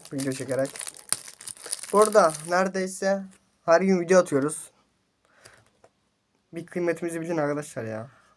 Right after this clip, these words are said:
Instagram'dan takip edebilirsiniz. Depay.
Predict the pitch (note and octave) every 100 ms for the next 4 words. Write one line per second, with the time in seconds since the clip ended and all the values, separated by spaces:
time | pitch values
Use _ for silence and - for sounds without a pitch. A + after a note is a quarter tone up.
0 | _ G3 - - D3 - D3+ D#3 D#3+ D#3
1 | D3+ D3+ D3+ D3 C#3+ C#3+ D#3+ F3+ - -
2 | _ _ _ _ - _ _ _ _ _
3 | _ _ _ _ _ _ _ - F3 F3
4 | D3